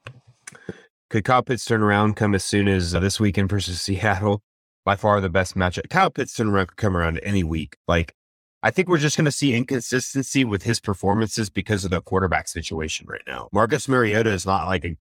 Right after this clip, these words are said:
polished passer who's gonna feed multiple guys. Like, one guy's gonna do well one week, one guy's gonna do the next week. And, you know, this last week it happened to be Drake London.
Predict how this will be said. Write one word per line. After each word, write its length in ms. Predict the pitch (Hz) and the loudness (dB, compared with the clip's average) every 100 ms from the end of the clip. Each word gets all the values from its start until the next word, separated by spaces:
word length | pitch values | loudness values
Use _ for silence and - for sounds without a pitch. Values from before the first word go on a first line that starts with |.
| - | -6
polished 400 | 95 95 92 - | 0 2 2 -2
passer 420 | 87 92 - 87 | -2 -2 -2 -6
who's 200 | 85 85 | -4 -4
gonna 240 | 92 87 82 | -2 0 0
feed 540 | - 135 123 110 95 _ - | 0 2 4 2 -2 _ -2
multiple 520 | 104 113 113 101 98 | 2 2 2 -2 -2
guys. 580 | 87 92 82 65 - - _ _ _ - | 2 2 0 -6 -14 -16 _ _ _ -6
Like, 180 | 98 85 _ | -4 -4 _
one 340 | 113 113 131 135 | -4 2 4 6
guy's 240 | 123 120 | 4 2
gonna 140 | 120 113 | 0 0
do 120 | 117 | 2
well 240 | 107 107 104 | 4 2 2
one 180 | 104 | -2
week, 200 | 101 101 | 0 0
one 140 | 101 101 | 0 -2
guy's 180 | 98 95 | -2 -2
gonna 180 | 95 | -4
do 160 | 90 95 | -2 -2
the 80 | 87 | 0
next 260 | 90 90 95 | -2 -2 -2
week. 180 | 92 | -2
And, 140 | 90 87 | -2 -2
you 40 | |
know, 100 | 92 | -2
this 240 | 87 92 - | -4 -6 -2
last 300 | 92 95 95 | -2 -2 -6
week 100 | 87 | -6
it 80 | |
happened 260 | 87 87 92 | -2 -2 -2
to 40 | |
be 80 | 90 | -4
Drake 240 | 85 87 - | -2 -2 0
London. 520 | 90 95 92 92 92 | 2 2 2 0 -4